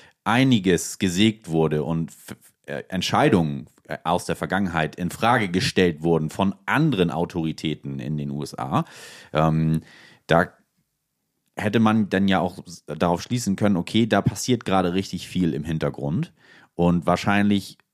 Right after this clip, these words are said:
wollen die auf politischer Ebene sich das jetzt nicht, dieses Thema aus der Hand nehmen lassen und irgendwie ins Abseits geraten, was Web drei und, und die, die Technologie und sowas da vielleicht angeht.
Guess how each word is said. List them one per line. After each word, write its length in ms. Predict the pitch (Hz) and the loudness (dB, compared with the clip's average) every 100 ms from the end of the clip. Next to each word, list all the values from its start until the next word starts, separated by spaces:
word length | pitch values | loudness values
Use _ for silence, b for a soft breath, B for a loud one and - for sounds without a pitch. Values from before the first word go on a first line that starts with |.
| _ _ _ _ _ | _ _ _ _ _
wollen 300 | - 90 107 | 0 4 4
die 100 | 107 | 4
auf 160 | 90 - | 2 2
politischer 560 | 95 95 113 101 104 | 0 2 0 0 0
Ebene 400 | - 107 107 98 | 2 2 4 4
sich 280 | 87 95 - | 2 -2 -2
das 280 | 101 107 - | 0 0 0
jetzt 240 | 92 - | -6 -2
nicht, 280 | 92 113 - - _ _ _ _ _ | 0 0 -2 -20 _ _ _ _ _
dieses 320 | 92 92 87 | -4 -2 -2
Thema 260 | - 95 85 | 0 2 2
aus 160 | 85 | 0
der 120 | - 80 | -2 -2
Hand 140 | 98 | -2
nehmen 200 | 80 69 | -2 -4
lassen 440 | 65 - 78 151 - _ b b b b b | -6 -4 -2 -2 -4 _ b b b b b
und 320 | 92 92 90 | 2 2 2
irgendwie 460 | 95 95 92 90 90 | 0 2 2 2 0
ins 180 | 90 - | 0 -2
Abseits 400 | 95 - 76 - | -2 0 -2 -2
geraten, 540 | - 64 62 - 120 - | -8 -8 -8 -4 -4 -4
was 200 | 67 67 | -8 -4
Web 180 | 76 - | -4 -4
drei 380 | 67 76 76 76 | -2 0 2 0
und, 300 | 73 73 69 | -2 -4 -4
und 240 | 76 73 | -4 -4
die, 220 | 76 69 | -4 -8
die 180 | 64 73 | -6 -8
Technologie 460 | 69 80 76 71 76 | -8 -8 -6 -2 -2
und 140 | 71 | -2
sowas 260 | 67 73 - | -2 -4 -4
da 100 | 67 | -6
vielleicht 300 | - - - | -6 -10 -8
angeht. 300 | 67 85 | -6 -6